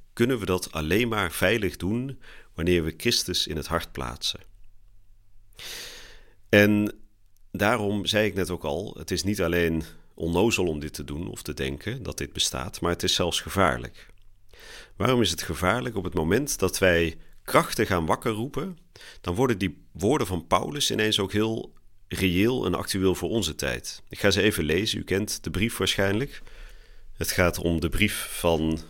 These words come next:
Paulus aan de christenen van Efeze. En daar zegt hij in het zesde hoofdstuk, en dan vanaf vers twaalf: "Want onze strijd gaat niet tegen vlees en bloed,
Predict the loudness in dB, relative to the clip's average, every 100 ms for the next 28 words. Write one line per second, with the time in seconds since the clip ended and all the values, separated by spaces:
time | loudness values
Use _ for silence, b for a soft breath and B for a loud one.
0 | -2 4 4 4 0 0 -2 -4 -2 -2
1 | -2 -2 -4 0 2 2 0 0 0 -4
2 | -10 -12 B B B B B B B B
3 | 4 6 4 2 0 2 2 2 2 4
4 | 4 4 2 2 -2 -2 -4 -6 -16 -14
5 | -4 0 2 0 -2 0 0 -2 -10 0
6 | 2 2 -2 -2 0 0 -4 -8 -16 -20
7 | -20 -20 B B B B B B B B
8 | B B 0 4 6 4 2 2 2 2
9 | 2 2 0 4 4 4 2 2 4 2
10 | 0 -2 -4 -6 -10 -12